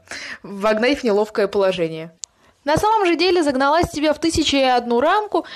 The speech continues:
усердно строя из себя того человека, который любит и так далее. В том числе была готова прикончить своего женишка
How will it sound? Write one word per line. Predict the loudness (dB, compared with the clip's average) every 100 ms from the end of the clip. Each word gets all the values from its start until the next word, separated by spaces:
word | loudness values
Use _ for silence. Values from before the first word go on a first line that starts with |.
| -10
усердно | -4 0 2 2 2 0
строя | 0 0 2 4
из | 2 2 0
себя | 0 0 2
того | 2 2
человека, | 2 2 2 0
который | -2 0 2 2 2
любит | 0 0 -2
и |
так | -2 -2
далее. | 0 2 2 0 -4 -16 -18 -18 -10
В | -2
том | 0 0
числе | 0 0
была | 2 2
готова | 2 2 2 2 2 0 -4 -4
прикончить | -2 0 0 0 -2
своего | -2 0 2 2
женишка | 0 0 0 0 0